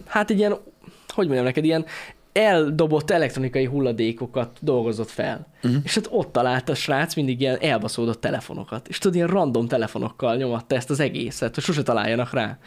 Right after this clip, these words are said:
Speaker 1: És aztán eldobta. Szóval, ja, elég, elég okosan kitalált, de az, hogy ilyen szobák vannak, meg mit éltek át ezek a lányok, tényleg nagyon durva. Meg hát ugye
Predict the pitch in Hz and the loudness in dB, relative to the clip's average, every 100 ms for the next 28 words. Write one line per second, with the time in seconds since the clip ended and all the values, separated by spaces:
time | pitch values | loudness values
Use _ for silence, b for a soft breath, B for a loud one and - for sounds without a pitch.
0 | B - 143 160 135 113 107 - 120 131 | B -2 2 4 4 2 0 -2 -2 -2
1 | - B B B B B 175 202 233 - | -6 B B B B B 4 6 4 0
2 | - - B B B - 254 220 226 185 | -6 -18 B B B 2 4 6 6 6
3 | 165 156 135 147 170 226 196 156 156 196 | 4 4 4 4 4 4 2 2 4 4
4 | 220 214 208 240 202 208 190 156 135 147 | 4 4 4 4 4 2 2 2 0 0
5 | 156 180 180 - 139 180 220 185 139 147 | 2 2 0 -2 2 2 4 4 2 2
6 | 156 156 147 143 127 117 123 147 165 - | 2 2 2 2 2 4 2 2 0 -2
7 | - 175 139 139 127 120 113 110 117 117 | 0 2 2 2 2 0 0 -2 -2 -2
8 | 151 196 190 208 214 175 | 0 0 2 4 4 2